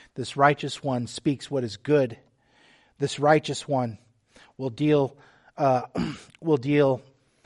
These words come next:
um, very clearly with that which is evil, and yet still, still speak gentleness, and yet not be quarrelsome. This righteous one will also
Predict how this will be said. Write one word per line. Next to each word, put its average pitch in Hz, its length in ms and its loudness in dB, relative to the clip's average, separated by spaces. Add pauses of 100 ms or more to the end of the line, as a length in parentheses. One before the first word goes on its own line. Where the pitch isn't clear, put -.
(280)
um, - 340 -20 (380)
very 151 320 6
clearly 165 600 4
with 123 180 -4
that 151 240 4
which 151 200 -4
is 139 160 -6
evil, 143 500 0 (400)
and 139 240 0
yet 151 220 2
still, 156 420 2
still 165 400 2
speak 147 320 -4
gentleness, 135 640 -2
and 135 180 -4
yet 143 240 2 (260)
not 139 280 -2
be 151 100 0
quarrelsome. 135 720 0 (2250)
This 120 260 -8
righteous 143 460 0
one 123 280 -4 (3500)
will 127 140 -6
also 127 600 -2